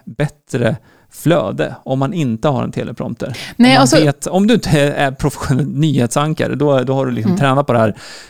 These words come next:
Speaker 1: hundra miljarder gånger, liksom.
Speaker 2: Precis, men det är också,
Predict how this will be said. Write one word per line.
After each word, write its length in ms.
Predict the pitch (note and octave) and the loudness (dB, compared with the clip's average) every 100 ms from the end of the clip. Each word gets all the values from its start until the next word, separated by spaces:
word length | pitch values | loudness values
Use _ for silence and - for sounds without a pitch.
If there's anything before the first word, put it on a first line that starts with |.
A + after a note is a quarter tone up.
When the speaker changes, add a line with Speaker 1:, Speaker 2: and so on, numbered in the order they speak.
| _ | _
Speaker 1:
hundra 420 | - D3+ C#3 C3+ C3+ | 0 0 2 0 0
miljarder 400 | B2+ B2+ B2 A#2+ | 4 4 4 2
gånger, 280 | A#2+ B2+ C3+ | 2 0 -6
liksom. 180 | A#2 | -4
Speaker 2:
Precis, 360 | - A3+ G#3+ E3+ | 2 4 4 6
men 160 | G#3+ G#3+ | 4 8
det 80 | |
är 100 | A3 | 8
också, 440 | G#3 G3+ - A3 | 6 4 4 6